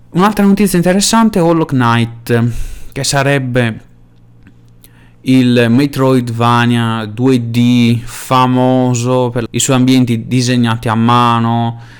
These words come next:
e così via, avrà un sequel. Era previsto che ci fosse un contenuto aggiuntivo,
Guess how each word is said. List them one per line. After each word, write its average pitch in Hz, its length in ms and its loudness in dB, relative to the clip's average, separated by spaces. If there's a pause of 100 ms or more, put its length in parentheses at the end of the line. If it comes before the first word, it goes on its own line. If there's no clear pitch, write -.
(300)
e 120 140 -4
così 131 300 -2
via, 175 500 -6
avrà 160 480 0
un 165 180 2
sequel. 104 880 -4 (300)
Era 131 220 -2
previsto 139 680 -2
che 120 120 -6
ci 117 140 -6
fosse 113 680 -4
un 139 140 -2
contenuto 139 540 0
aggiuntivo, 123 920 0